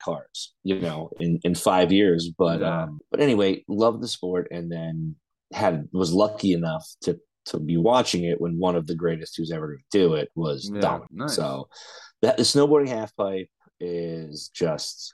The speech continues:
Speaker 1: uh, um, if, if I'm walking by and it's on, I'm, I'm gonna hang out for the next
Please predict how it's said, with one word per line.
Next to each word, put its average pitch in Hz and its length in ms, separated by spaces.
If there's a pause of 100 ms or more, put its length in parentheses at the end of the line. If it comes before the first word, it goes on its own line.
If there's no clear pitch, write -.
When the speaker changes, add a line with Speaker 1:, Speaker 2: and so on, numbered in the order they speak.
(120)
Speaker 1:
uh, 104 120 (100)
um, 104 360
if, 107 200
if 123 200
I'm 123 140
walking 123 340
by 104 200
and 104 100
it's 98 160
on, 95 460
I'm, 85 320
I'm 85 140
gonna 82 180
hang 85 260
out 78 240
for 82 80
the 78 80
next - 380